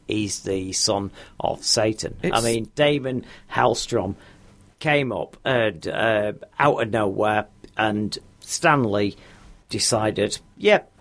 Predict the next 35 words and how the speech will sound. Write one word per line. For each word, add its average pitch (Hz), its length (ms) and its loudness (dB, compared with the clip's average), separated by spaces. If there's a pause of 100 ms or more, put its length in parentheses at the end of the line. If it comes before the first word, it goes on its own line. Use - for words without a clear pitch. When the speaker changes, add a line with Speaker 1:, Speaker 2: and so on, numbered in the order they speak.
(380)
Speaker 1:
we're 151 80 -4
gonna 123 240 2
have 110 160 2
the 110 80 -4
son - 360 2
of 120 120 -2
Satan 135 520 0
here." 95 380 -2
Speaker 2:
Yeah, 180 160 -4
the 139 180 -10
Speaker 1:
And 175 120 0
he 165 40 4
Speaker 2:
comic 165 120 0
Speaker 1:
was 160 100 -2
Speaker 2:
book 208 120 -4
Speaker 1:
great. 170 240 0
Speaker 2:
is 113 200 -4
Speaker 1:
Yeah, - 180 -2
Speaker 2:
the - 80 2
Speaker 1:
yeah. 101 80 2
Speaker 2:
son 117 160 0
of 113 100 -4
Satan, 165 400 -2
isn't - 20 0
Speaker 1:
In-, 240 180 2
Speaker 2:
it? - 200 -4
Marvel's - 220 -2
Speaker 1:
indeed, 233 260 2
yeah. 110 220 0
Speaker 2:
Son 123 120 0
of 113 40 0
Speaker 1:
So 143 280 0
he's 147 160 -2
Speaker 2:
Satan. 151 140 -2
Speaker 1:
Hellstrom. 113 460 0